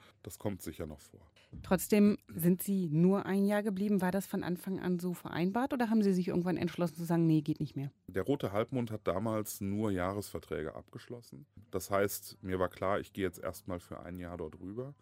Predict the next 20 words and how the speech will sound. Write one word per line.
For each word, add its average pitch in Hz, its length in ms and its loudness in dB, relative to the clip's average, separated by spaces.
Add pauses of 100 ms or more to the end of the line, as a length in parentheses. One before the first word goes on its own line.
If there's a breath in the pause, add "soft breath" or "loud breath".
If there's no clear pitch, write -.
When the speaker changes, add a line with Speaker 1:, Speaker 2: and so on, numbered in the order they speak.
(120 soft breath)
Speaker 2:
Aber 180 100 4
Sie 170 100 4
hätten 202 160 2
verlängern 202 520 6
können. 151 160 2
Speaker 1:
Ich 139 120 2
hätte 110 200 0
verlängern 90 480 -2
können. 113 520 -4
Man 90 260 -2
wollte 120 380 8
auch, 85 160 0
dass - 240 -4
ich - 100 -16
verlängere, 87 600 -6
weil 87 280 2 (100)
die 80 220 -6
einfach 90 260 -8
Personalprobleme 87 880 -4
hatten. 117 320 -6